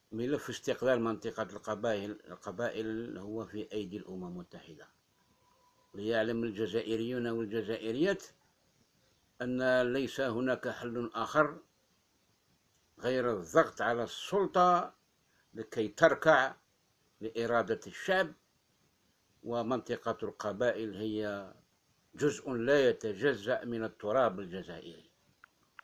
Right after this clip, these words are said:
الحاج مهني هو يريد بهذه السياسة أن يرسل رسالة للعصابة على أنه ذاهب إلى أقصى حد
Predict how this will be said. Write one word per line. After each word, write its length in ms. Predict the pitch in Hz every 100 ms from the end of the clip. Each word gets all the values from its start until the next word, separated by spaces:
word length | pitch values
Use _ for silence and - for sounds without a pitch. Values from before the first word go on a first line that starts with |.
| _ _ _ _ _ _ _ - -
الحاج 340 | - 165 170
مهني 440 | 123 170 226 196 165
هو 260 | 185 185
يريد 640 | 175 160 156 185 226 170 139
بهذه 500 | 156 180 175 165 165
السياسة 720 | 156 156 185 170 170 165 147
أن 100 | 151
يرسل 460 | 180 185 - 165 156
رسالة 460 | 165 165 160 151
للعصابة 840 | 147 139 123 151 220 208 190 185 170 _ _ _ _ _ _ _
على 200 | - 127
أنه 500 | 135 156 156 143 139 120
ذاهب 500 | 139 156 156 147 147
إلى 480 | 143 156 131 127 -
أقصى 280 | - - 135
حد 300 | - 175